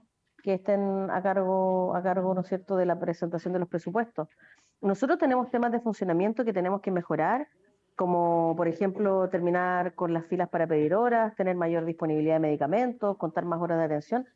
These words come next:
y eso nosotros podemos hacerlo incrementando el aporte municipal a los cefam. Entonces, por un lado, la,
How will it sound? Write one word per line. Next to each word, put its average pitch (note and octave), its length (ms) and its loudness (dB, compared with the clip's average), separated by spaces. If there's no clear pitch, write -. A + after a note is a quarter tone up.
y F#3+ 120 4
eso A#3+ 180 0
nosotros C4 320 -4
podemos A3+ 320 0
hacerlo A#3 300 -4
incrementando G3+ 500 -2
el G#3 60 0
aporte G3+ 280 -2
municipal F3+ 560 -2
a A#3 140 2
los D4+ 180 0
cefam. B3+ 580 -2
Entonces, G#3+ 460 -2
por A3 140 0
un B3 120 4
lado, D3+ 340 2
la, B3+ 800 0